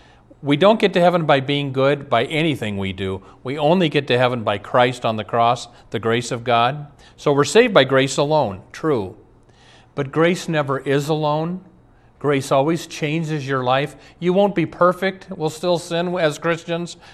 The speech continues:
but you won't live in it. And when you do sin, you repent. So if somebody's living in impenitent sin and saying they're a Christian, they haven't experienced the grace of God. They're not a Christian.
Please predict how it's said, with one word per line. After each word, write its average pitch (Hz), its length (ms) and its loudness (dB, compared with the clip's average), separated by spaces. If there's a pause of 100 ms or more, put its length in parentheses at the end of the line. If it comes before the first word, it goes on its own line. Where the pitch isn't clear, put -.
(120)
but 165 160 2
you 160 120 2
won't 170 240 0
live 151 320 2
in 127 120 0
it. 107 220 -8 (180)
And 147 140 -2
when 151 120 0
you 143 100 0
do 185 200 2
sin, 120 400 -4 (200)
you 135 120 -2
repent. 127 600 -2 (220)
So 160 160 0
if 147 60 0
somebody's 214 420 2
living 156 420 2
in 123 80 -2
impenitent 131 580 -4
sin 117 460 -4 (240)
and 127 100 -6
saying 175 280 0
they're 131 140 0
a 120 40 -4
Christian, 123 580 -4 (500)
they 165 180 2
haven't 196 240 2
experienced 165 680 -2
the 117 80 -6
grace 107 320 -4
of 104 120 -10
God. 113 360 -2 (340)
They're 147 160 -2
not 143 200 2
a 113 60 -4
Christian. - 420 -14